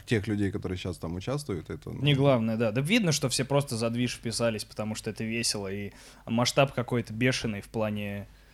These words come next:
Speaker 2: Кстати, н-, н-, непонятно, кстати, почему. Я, типа, в этом не очень шарю. А, в-, вот такой бум на этом, а,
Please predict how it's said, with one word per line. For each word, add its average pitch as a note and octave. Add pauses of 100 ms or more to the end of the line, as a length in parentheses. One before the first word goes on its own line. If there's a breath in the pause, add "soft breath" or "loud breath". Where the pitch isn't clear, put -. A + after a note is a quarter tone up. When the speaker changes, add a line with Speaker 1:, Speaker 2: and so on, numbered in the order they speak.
(640 soft breath)
Speaker 2:
Кстати, -
н-, C#3+ (280)
н-, F#3
непонятно, G3+
кстати, D3+
почему. E3+
Я, C3
типа, D3
в D3
этом D#3
не C#3+
очень D#3+
шарю. E3
А, A#2+
в-, -
вот C3+
такой D3+
бум D#3
на C3
этом, B2
а, A2+